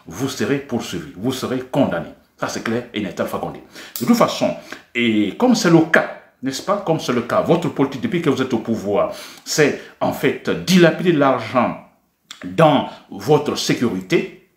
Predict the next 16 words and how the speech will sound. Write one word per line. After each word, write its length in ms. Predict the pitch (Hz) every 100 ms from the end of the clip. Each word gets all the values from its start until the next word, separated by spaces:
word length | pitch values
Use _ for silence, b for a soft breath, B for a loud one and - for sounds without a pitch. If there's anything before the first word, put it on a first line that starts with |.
| -
n'est-ce 160 | 113
pas ? 120 | - -
Les 140 | 104
gorilles 400 | 113 143 151 123
sont 240 | - 104
recrutés 400 | 98 127 131 -
par-ci, 380 | 101 - 151 180
par-là, 340 | 165 147 214 220 B B
les 260 | 117 95
armes 220 | 135 120 107
sont 180 | 90
achetées, 520 | 92 - 151 233 - -
tout 100 | 269
ceci, 400 | - - 214 -
tout 100 | 226
cela. 340 | - 80 -